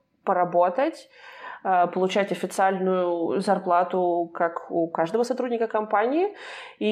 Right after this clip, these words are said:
если всё хорошо, то тебя готовы будут взять на работу. Если нет, то как минимум ты уже сможешь при дальнейших интервью и собеседованиях показать, что у тебя есть релевантный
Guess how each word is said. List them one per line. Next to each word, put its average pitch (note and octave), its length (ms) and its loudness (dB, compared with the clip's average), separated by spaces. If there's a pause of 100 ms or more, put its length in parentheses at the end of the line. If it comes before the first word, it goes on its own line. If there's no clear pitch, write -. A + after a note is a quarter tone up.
(280)
если A#3+ 200 2
всё A#3 200 2
хорошо, A3+ 680 4
то F#3+ 400 2
тебя F3+ 260 0
готовы C4 360 2
будут A3+ 240 0
взять G#3+ 240 0
на G#3 100 0
работу. F#3+ 840 0 (320)
Если G#3 320 0
нет, A#3 320 2
то F#3+ 400 4
как - 160 -12
минимум F#3+ 680 0
ты F3+ 120 2
уже F#3 460 4
сможешь F3+ 420 -2
при F3 100 -2
дальнейших G3 760 2
интервью G3+ 300 2
и - 20 2
собеседованиях F#3 540 0
показать, F#3 340 2
что F3 160 -2
у E3+ 60 0
тебя E3+ 200 -2
есть F#3+ 260 0
релевантный F3+ 800 2